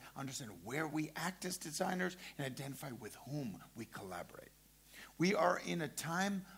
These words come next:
of laboratory, of experimentation, because we don't have enough solutions. The solutions that clients were coming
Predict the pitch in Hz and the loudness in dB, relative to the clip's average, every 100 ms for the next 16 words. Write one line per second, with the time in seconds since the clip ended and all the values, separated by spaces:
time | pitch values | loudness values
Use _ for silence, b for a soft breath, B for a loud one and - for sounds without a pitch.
0 | - 143 139 - 117 123 - 120 - 110 | 0 2 2 -2 -2 0 0 -4 -4 -2
1 | 104 117 135 - - 147 147 131 - 131 | -2 -2 -2 0 2 2 2 0 -2 -2
2 | 113 - 107 B B 160 185 147 165 131 | -2 -6 -8 B B 2 2 4 2 4
3 | 175 185 - B - 151 127 123 143 - | 6 4 0 B -2 0 0 0 0 -2
4 | - - - 127 143 165 - - - - | -10 -8 -4 0 0 0 -2 -6 -12 -12
5 | - - - B B - 165 - 170 190 | -14 -20 -20 B B 2 4 6 6 8
6 | 220 202 185 - 135 - 175 208 233 175 | 6 4 0 0 -2 0 2 6 6 4
7 | - - B B - 143 - 151 151 139 | 0 -4 B B 0 2 2 0 2 2